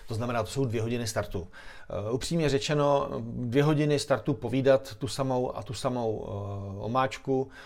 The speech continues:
o tom, eh, vítejte tady a tady, hrajete ten a ten turnaj, eh, pin position je ta a ta, eh, rychlost greenu je tolik a tolik, na hřiště vás očekává tohle a tohle. Eh, není to úplně,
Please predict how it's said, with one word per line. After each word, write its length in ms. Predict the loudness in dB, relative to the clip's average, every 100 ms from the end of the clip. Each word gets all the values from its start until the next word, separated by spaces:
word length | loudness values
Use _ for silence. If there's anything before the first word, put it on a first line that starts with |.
| -6
o 100 | -2
tom, 380 | 0 0 0 -2
eh, 340 | -2 -2 -2
vítejte 380 | -2 -2 -2 -2
tady 260 | 0 0 0
a 80 | 0
tady, 380 | 0 0 0
hrajete 380 | 0 2 2 0
ten 200 | -2 -2
a 60 | -2
ten 180 | -2 -2
turnaj, 600 | -2 0 -2 -2 -4 -6
eh, 520 | -14 -18 -10 -6 -4
pin 200 | -4 -2
position 380 | -2 -2 -2 -2
je 80 |
ta 120 | 0 -2
a 140 | -2
ta, 480 | -2 0 0 -2 -6 -14 -10
eh, 320 | -6 -2 -2
rychlost 300 | -2 -2 -2
greenu 180 | 0 -2
je 80 | -2
tolik 300 | -2 -2 -2
a 60 | 0
tolik, 420 | 4 4 4 0
na 100 | -2
hřiště 340 | -4 -4 0
vás 160 | 0 0
očekává 540 | -4 -4 0 0 0
tohle 280 | 0 -2 -2
a 100 | -2
tohle. 480 | -2 2 4 2 0 -8 -16 -14 -14 -6
Eh, 40 | -2 2 2 2 -2 -6 -10 -10 -10 -10 -4
není 360 | 6 8 8
to 120 | 8
úplně, 540 | 6 6 6 6 4